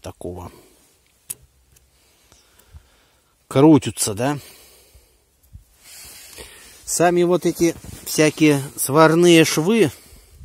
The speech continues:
тоже вот тут, вот видите, ржавеет. Какие-то такие небрежные, что ли, как-то не особо так всё сделано.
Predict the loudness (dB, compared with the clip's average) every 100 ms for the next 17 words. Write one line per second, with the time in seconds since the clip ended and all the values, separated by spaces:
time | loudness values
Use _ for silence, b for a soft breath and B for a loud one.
0 | -20 -20 b -20 -4 -2 -2 -4 -6 -6
1 | -10 -10 -12 -10 -8 -6 -6 -6 -4 -4
2 | -4 -6 -6 -10 -14 -20 b b b -14
3 | -12 -6 -6 -4 -8 -6 -2 -2 -2 -10
4 | b b b b -12 -6 -4 -2 2 2
5 | 0 -4 -6 -8 -10 -4 -2 -4 -6 -10
6 | -8 -8 -4 -4 -4 -4 -6 -6 -12 -12
7 | -8 -6 -8 -2 0 0 -2 -10